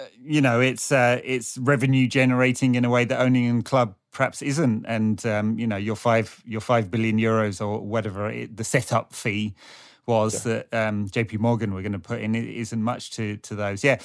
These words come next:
Speaker 1: No,
Speaker 2: No.
Speaker 1: I, I was, I was kinda interesting, um, fascinated, uh, w-, with how badly the launch went and the, the fact that they didn't actually appear to have a broadcast partner on board. And,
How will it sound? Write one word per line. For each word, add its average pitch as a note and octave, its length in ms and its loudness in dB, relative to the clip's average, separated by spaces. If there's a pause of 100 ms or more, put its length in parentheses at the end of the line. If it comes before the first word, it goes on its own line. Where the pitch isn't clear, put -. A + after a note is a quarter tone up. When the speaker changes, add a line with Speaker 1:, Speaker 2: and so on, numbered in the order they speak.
(200)
Speaker 1:
No, F3 80 6
Speaker 2:
No. F3 120 10
Speaker 1:
I, G#3+ 220 6
I - 20 8
was, A3+ 180 4
I G3+ 120 8
was A#3+ 140 4
kinda F#3+ 220 4
interesting, A#2+ 720 0
um, G#2+ 500 0 (500)
fascinated, A2 640 0 (200)
uh, G#2+ 160 -4
w-, A2 260 -8
with A2+ 220 -6
how A2+ 160 0
badly A2+ 340 0
the G#2+ 140 -6
launch G#2 440 -4
went G2 360 -4
and G#2 120 0
the, G#2+ 160 -4
the A2 140 -6
fact A#2+ 220 0
that G#2 120 -12
they G#2+ 120 -4
didn't C3 280 0
actually B2+ 480 -2
appear B2+ 340 -2
to B2 120 -4
have B2 140 0
a A#2+ 40 -2
broadcast C3 540 0
partner B2+ 400 0
on B2 140 2
board. F3 380 4
And, A#2+ 260 2